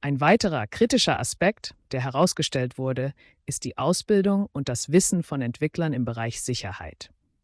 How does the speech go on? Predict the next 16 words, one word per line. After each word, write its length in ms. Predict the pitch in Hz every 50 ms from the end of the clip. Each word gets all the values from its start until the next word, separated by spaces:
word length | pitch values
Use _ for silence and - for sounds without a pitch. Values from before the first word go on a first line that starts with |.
| _ _
Viele 340 | _ - - 208 226 233 214
Sicherheitslücken 800 | 185 220 226 - 214 170 170 160 - - - 170 170 - 180 160
entstehen, 680 | 120 127 127 - - - 151 147 156 165 170 175 175 - - - _ _ _
weil 180 | - 139 131
Entwickler 480 | 120 127 127 - 180 190 - 202 175 160
nicht 320 | 147 143 - - - -
ausreichend 640 | 135 156 180 - - - 175 170 165 - 165 143 -
geschult 460 | 120 113 - - - 175 180 185 -
sind, 400 | - 180 175 175 196 202 - - - _ _ - _ _ _ _
wie 140 | - 147 147
sie 120 | 143 143
ihren 320 | - - 143 131 120 120 117
Code 460 | - - - 160 165 180 185 - - - -
gegen 320 | 131 131 127 131 123 127
mögliche 520 | 135 143 156 - - 156 - - 156 147
Bedrohungen 800 | 135 127 113 - - 117 127 135 139 143 147 147 143 139 139